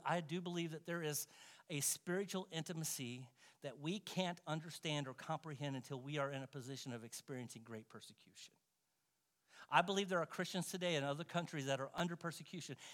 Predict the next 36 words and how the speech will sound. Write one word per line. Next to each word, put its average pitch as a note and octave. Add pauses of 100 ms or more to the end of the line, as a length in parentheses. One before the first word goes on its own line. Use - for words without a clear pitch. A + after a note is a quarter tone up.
(120)
that D3
experience E3+
fellowship, E3
fellowship D#3
with -
Christ C3+
unlike C#3+
anything C#3
we've B2+
experienced A#2
here B2
in A2+
America G#2+
yet. - (1200)
Because B2
we C#3
have C3+
not C#3
had C3
to C#3
rely B2 (420)
on A#2+
him A#2 (220)
for B2+
every A2+
breath A#2
that A#2
we A2+ (160)
breathe. A2+ (600)
We D3
just C#3+
assume, C#3+ (720)
<sighs> -
"I'm B2
gonna A#2+
breathe." C3